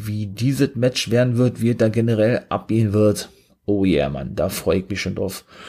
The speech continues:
Die waren auf jeden Fall alle mit, mit bei gewesen. Dann der gesamte Inner Circle war dabei, ja. Also Proud and Powerful, so nennen sich ja die guten Santana und Ortiz, ne,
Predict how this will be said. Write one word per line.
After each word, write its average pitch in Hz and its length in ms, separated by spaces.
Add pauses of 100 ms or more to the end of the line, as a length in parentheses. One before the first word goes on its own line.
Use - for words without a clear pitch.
(420)
Die 214 220
waren 226 160
auf 196 120
jeden 185 120
Fall 185 140
alle 175 140
mit, 175 180
mit 175 180
bei 156 140
gewesen. 151 260
Dann 123 160
der 123 140
gesamte 117 520
Inner - 380
Circle 104 540
war 101 120
dabei, 92 300
ja. 95 340 (460)
Also 104 180
Proud 117 560
and 113 160
Powerful, 139 800 (640)
so 120 720
nennen 113 340
sich 131 220
ja 123 100
die 117 140
guten 123 260
Santana 120 560
und - 300
Ortiz, 113 720
ne, 135 320